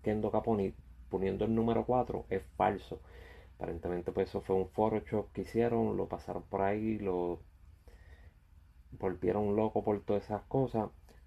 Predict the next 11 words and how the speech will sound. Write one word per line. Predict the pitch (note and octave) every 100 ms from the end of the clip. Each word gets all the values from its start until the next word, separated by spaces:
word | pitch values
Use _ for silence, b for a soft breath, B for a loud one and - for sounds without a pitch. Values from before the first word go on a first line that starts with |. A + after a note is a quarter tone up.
| -
pero | F#2+ G2
él | G2 G2+
nos | G2+
deja | G#2+ G2 G2 -
claro | G#2+ A#2+ A#2+ G#2+
en | G2 F#2+
esa, | F#2+ F#2+ G2+ F#2+ F#2 F2+ F2 E2 D#2+ - - - - - - - - - - - - -
en | G2
esa | F#2+ G2 F#2+ G2 G2 - - - -
llamada | F2+ E2+ F#2 A#2+ A#2 A2 G#2+ F#2+
o | F2 E2+ E2+ F2 F2